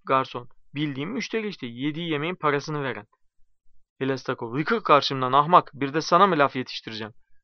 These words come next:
Çorbayı tabağına doldurup içer. Bu nasıl çorba? Dereden mi doldurup getirdin bunu? Sade suya tirit bu. Çok da kötü kokuyor. Bu çorbayı ağzıma sürmem ben. Git bana başka çorba getir. Garson. Götürmek mesele değil. Patron da zaten beğenmezse zıkkımın kökünü yesin dedi.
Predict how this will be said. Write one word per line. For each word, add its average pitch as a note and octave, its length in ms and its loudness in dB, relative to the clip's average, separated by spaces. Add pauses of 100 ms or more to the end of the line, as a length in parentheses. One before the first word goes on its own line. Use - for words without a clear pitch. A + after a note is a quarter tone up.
Çorbayı E3 420 2
tabağına C#3+ 460 2
doldurup D3 400 -4
içer. A#2+ 260 -8 (400)
Bu D3 120 2
nasıl A3+ 240 4
çorba? C3+ 440 4
Dereden E3+ 360 8
mi B3+ 120 0
doldurup D3+ 340 2
getirdin C3 440 -4
bunu? A#2 180 -12 (300)
Sade E3 340 4
suya G#3 240 0
tirit A#3+ 340 -4
bu. C#3+ 140 -4 (360)
Çok G#3 260 2
da F3+ 80 0
kötü E3+ 240 -6
kokuyor. C3 340 -6
Bu D#3+ 140 -10
çorbayı F#3+ 380 4
ağzıma D#3+ 360 6
sürmem C#3 420 -6
ben. A2 120 -10 (280)
Git - 240 -4
bana D#3 200 2
başka D3+ 240 -2
çorba B2+ 280 -2
getir. A2+ 260 -12 (840)
Garson. B2+ 400 -2 (420)
Götürmek G#3 500 -2
mesele A3 380 -2
değil. G#3 220 -4
Patron E3+ 420 -2
da D#3+ 40 -6
zaten D3+ 460 -2
beğenmezse E3 460 0
zıkkımın E3 440 -6
kökünü D#3 340 -8
yesin A#2+ 300 -8
dedi. G#2+ 240 -10